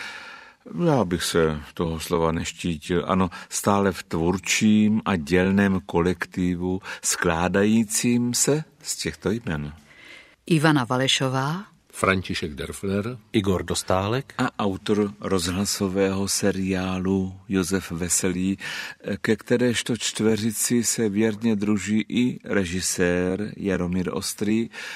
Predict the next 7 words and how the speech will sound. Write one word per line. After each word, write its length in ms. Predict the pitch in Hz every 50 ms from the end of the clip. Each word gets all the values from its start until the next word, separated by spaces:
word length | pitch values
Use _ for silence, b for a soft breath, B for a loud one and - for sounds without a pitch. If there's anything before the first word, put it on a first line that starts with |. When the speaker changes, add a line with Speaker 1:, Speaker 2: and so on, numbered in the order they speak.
| B B B
Speaker 1:
s 140 | - - -
mistrem 460 | 123 156 147 - - - 104 101 98
zvuku 500 | 92 98 110 123 - - 143 139 135 -
Josefem 680 | - 113 113 110 104 117 117 - - 123 120 120 113 101
Daňkem, 720 | 101 95 95 95 90 82 - 90 90 82 80 78 78 80 - - _
jakož 500 | 87 90 95 98 87 - 117 110 - -
i 220 | 85 107 123 117